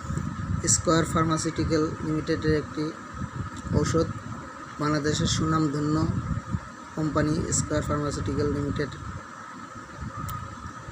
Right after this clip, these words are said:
তাই আমি বারবার বলছি, যাদের যৌন সমস্যা রয়েছে, তাদের জন্য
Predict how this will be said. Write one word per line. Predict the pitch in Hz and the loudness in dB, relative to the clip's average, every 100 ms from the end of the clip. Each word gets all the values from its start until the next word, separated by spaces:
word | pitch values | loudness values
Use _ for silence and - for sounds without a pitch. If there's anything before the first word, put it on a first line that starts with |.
| - - - | -12 -10 2
তাই | 156 151 | 4 4
আমি | 147 143 | 2 0
বারবার | 143 147 156 165 | 2 4 6 8
বলছি, | 165 151 160 165 - - - | 6 6 2 0 -2 -6 0
যাদের | 143 151 | 4 4
যৌন | 139 147 151 | 6 4 2
সমস্যা | 151 151 151 156 | 0 -2 0 4
রয়েছে, | 156 156 - 156 156 - - - - - - - | 6 6 4 2 0 0 0 0 -2 -6 -8 -4
তাদের | 143 139 143 | 0 0 2
জন্য | 156 151 151 | 2 2 0